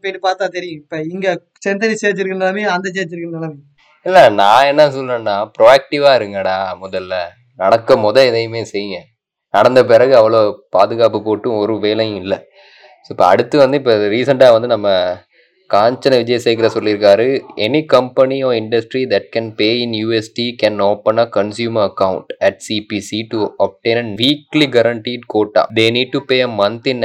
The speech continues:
Speaker 2: advance and fuel will be issued on a daily or weekly basis from the twelfth. Already paid customers will receive their quota from the twelfth."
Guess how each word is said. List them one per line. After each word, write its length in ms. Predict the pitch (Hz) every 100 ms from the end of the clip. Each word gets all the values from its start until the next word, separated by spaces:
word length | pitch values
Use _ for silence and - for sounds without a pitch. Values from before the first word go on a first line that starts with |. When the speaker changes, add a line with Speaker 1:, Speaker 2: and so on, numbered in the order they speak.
| 104
Speaker 2:
advance 440 | 98 110 120 123 120
and 80 | 117 -
fuel 260 | 117 120 123
will 140 | 127 120
be 60 | 127 110
issued 320 | 98 - 123 120
on 60 | 113
a 20 | 107
daily 320 | 104 110 117 120 117
or 40 | 117 101
weekly 380 | 120 131 135 123 110
basis 340 | 107 131 123 120
from 120 | 110 107
the 40 | -
twelfth. 320 | 107 101 98 - 110
Already 340 | 123 139 139 135
paid 180 | 120 123 -
customers 500 | 110 - 120 117 117 110
will 120 | 104 98 104
receive 300 | 98 120 120 110
their 140 | 104 -
quota 320 | 104 101 113 113 -
from 160 | 101 101 107
the 80 | 110 -
twelfth." 440 | 104 104 101 _